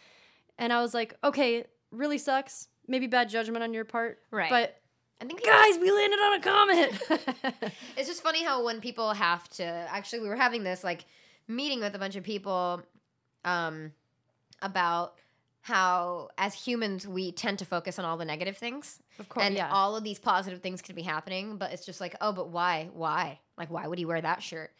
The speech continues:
Speaker 2: It's like, and like what
Speaker 1: Yeah.
Speaker 2: you just said, "But we just landed on a comet? Is that not way
Speaker 1: Totally
Speaker 2: better and
Speaker 1: insane.
Speaker 2: cooler than anything that somebody
Speaker 1: God.
Speaker 2: could ever wear?" I think so.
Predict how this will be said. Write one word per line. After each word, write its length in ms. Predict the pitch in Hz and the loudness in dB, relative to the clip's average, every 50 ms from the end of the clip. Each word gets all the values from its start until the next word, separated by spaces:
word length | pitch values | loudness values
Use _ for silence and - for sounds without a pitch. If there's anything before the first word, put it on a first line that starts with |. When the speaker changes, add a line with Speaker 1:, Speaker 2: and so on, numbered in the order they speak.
| _ - - _ _ | _ -20 -20 _ _
Speaker 2:
It's 120 | - - | -10 -6
like, 220 | 214 202 190 - - - | -6 -6 -6 -8 -12 -12
and 180 | 190 190 190 | -10 -8 -4
like 120 | 180 180 170 | -4 -4 -2
what 100 | 156 143 | -4 -4
Speaker 1:
Yeah. 40 | 147 | -4
Speaker 2:
you 60 | 180 | -4
just 160 | 180 185 - - | -6 -6 -4 -2
said, 240 | 185 170 170 160 - | -2 -2 -2 -4 -6
"But 240 | - 175 165 - - - _ - | -6 -6 -6 -6 -8 -18 _ -18
we 520 | - 165 170 170 175 175 170 170 170 170 170 160 | -14 -12 -10 -10 -10 -10 -10 -12 -12 -14 -14 -14
just 240 | 165 170 165 - - | -14 -16 -16 -16 -16
landed 280 | 165 160 160 165 170 175 | -16 -14 -14 -12 -12 -12
on 140 | 170 165 | -12 -12
a 40 | 160 | -12
comet? 560 | 160 - - 147 143 160 190 247 311 339 - _ _ _ _ _ _ _ _ _ - | -14 -14 -12 -10 -8 -8 -8 -8 -10 -10 -12 _ _ _ _ _ _ _ _ _ -8
Is 180 | 196 208 190 | -6 -4 0
that 200 | 190 180 170 - | 0 0 0 0
not 320 | 180 185 165 170 170 - - _ _ _ - | -2 2 2 2 2 0 -6 _ _ _ -14
way 440 | 160 156 165 160 165 170 165 170 160 | -10 -6 -4 -2 -2 -2 -4 -4 -6
Speaker 1:
Totally 320 | - - 180 180 190 165 | -6 -6 -6 -4 -2 -2
Speaker 2:
better 200 | 156 165 170 185 | 0 2 2 2
and 120 | 180 165 170 | 0 0 -2
Speaker 1:
insane. 260 | 165 - 170 175 190 | -6 -6 -4 -4 -2
Speaker 2:
cooler 240 | 165 175 180 190 190 | 0 0 0 0 0
than 160 | 185 165 151 | -2 -4 -8
anything 680 | - - 147 147 151 170 175 - 180 175 175 175 185 180 _ - - - - - - | -8 -10 -10 -8 -8 -8 -6 -6 -6 -6 -6 -8 -10 -12 _ -18 -20 -20 -18 -10 -10
that 100 | 196 - | -8 -4
somebody 320 | - 185 175 175 175 180 | -2 -2 -2 -2 -4 -6
Speaker 1:
God. 60 | - | -6
Speaker 2:
could 120 | - 185 - | -8 -10 -8
ever 300 | - 151 160 165 170 160 | -6 -6 -4 -4 -4 -4
wear?" 420 | 151 151 131 123 147 180 226 214 _ _ _ _ _ _ - | -4 -4 -4 -4 -4 -4 -6 -8 _ _ _ _ _ _ -4
I 120 | 151 247 262 | -4 -4 -4
think 220 | - 160 156 156 | -4 -8 -10 -10
so. 300 | - - 151 147 165 185 | -8 -6 -4 -4 -4 -6